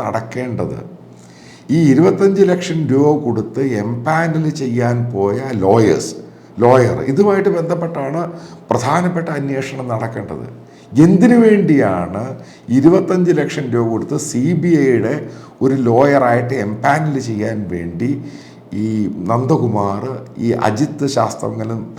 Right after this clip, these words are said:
ശാസ്തമംഗലത്തിന് വേണ്ടി പോയത്? അതായത് അഴിമതിയുമായിട്ട് ബന്ധപ്പെട്ട പല കേസുകളും സി ബി ഐയുടെ സ്പെഷ്യൽ കോർട്ടിലൊക്കെ നടക്കുന്നുണ്ട്. അപ്പോൾ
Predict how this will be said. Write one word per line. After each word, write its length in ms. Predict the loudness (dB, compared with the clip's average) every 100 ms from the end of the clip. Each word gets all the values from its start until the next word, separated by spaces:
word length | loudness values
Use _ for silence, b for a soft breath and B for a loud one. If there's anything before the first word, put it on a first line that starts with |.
| -4
ശാസ്തമംഗലത്തിന് 640 | -4 -4 -6 -6 -6 -6 -6
വേണ്ടി 160 | -6 -6
പോയത്? 360 | -6 -4 -6 -10 -16 -20 B B B B B -6
അതായത് 340 | -4 -4 -4 -6 -2
അഴിമതിയുമായിട്ട് 1000 | 0 0 0 0 0 0 -4 -6 -6 -6 -6
ബന്ധപ്പെട്ട 680 | -6 -6 -6 -6 -8 -10 -10 -8
പല 180 | -6 -4 -4
കേസുകളും 600 | -2 -4 -4 -6 -4 -6 -8 B B B -6
സി 120 | 0 2
ബി 100 | 4 2
ഐയുടെ 160 | 2 -2
സ്പെഷ്യൽ 360 | -6 -8 -6 -6 -4
കോർട്ടിലൊക്കെ 400 | -6 -8 -8 -6
നടക്കുന്നുണ്ട്. 560 | -4 -4 -6 -8 -10 -14 -16 -20 -20 -20 B B B B B -4
അപ്പോൾ 160 | -2